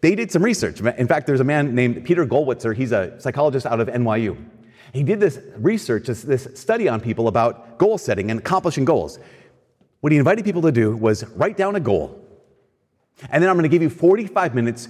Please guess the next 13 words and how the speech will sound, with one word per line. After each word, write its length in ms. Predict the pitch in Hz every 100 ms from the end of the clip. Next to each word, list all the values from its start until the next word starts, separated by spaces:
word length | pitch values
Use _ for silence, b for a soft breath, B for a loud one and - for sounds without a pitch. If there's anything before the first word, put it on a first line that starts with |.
| B -
to 100 | 131
work 260 | 156 -
towards 320 | - 143 170 127
that 140 | 104
goal. 320 | 98 95 - - _ _ _ _ _ _ _ _ _ -
And 100 | 180
you 60 |
can 140 | 208 175
stop 260 | 220 208
whenever 220 | 170 170
you 80 | 185
want 180 | 143 107
to, 160 | -